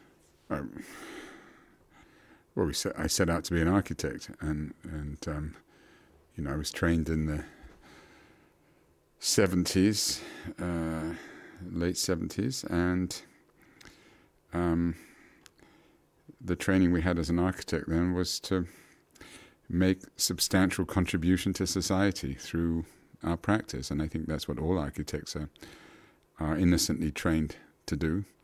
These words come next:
um, only to be surprised that when we get out, um, society is not necessarily waiting for us in those, that way. I mean, I think that, uh,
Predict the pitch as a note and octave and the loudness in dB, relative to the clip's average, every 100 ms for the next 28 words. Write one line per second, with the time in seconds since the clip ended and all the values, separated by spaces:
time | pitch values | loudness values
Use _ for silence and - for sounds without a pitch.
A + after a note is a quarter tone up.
0 | _ - - - _ _ - D#2+ E2 D#2+ | _ -20 -20 -20 _ _ -2 0 2 0
1 | D2 - _ F2 E2+ D#2 D#2+ D#2+ - - | -6 -18 _ 2 2 2 0 0 0 0
2 | F2 D2+ C#2+ - - D#2 D2+ D#2+ D2+ D#2 | 0 2 0 -2 0 0 0 0 0 0
3 | D#2 - - - - - - - _ - | -2 -6 -16 -20 -20 -20 -20 -20 _ -4
4 | D#2 D#2 D2+ - _ - - D#2+ E2+ D#2+ | -2 -4 -6 -16 _ -8 -4 0 0 0
5 | - - E2 E2+ D#2 - C#2 D2+ D2+ D2 | -2 0 0 0 0 -2 -2 0 2 4
6 | E2 - D2 - C#2+ - D#2 D2+ D#2 - | 2 2 -2 -4 -6 -6 -4 -4 -6 -10
7 | - _ - - - - - - _ _ | -20 _ -20 -20 -20 -20 -20 -20 _ _
8 | _ - D#2+ D#2 - F#2 F2+ C#2+ - E2+ | _ -10 -8 -8 -6 0 2 2 2 4
9 | E2 E2 - - D#2 F2 D#2 - D#2 D#2 | 4 2 -4 -8 -2 0 0 -4 -4 -4
10 | - - D#2 | -2 -2 0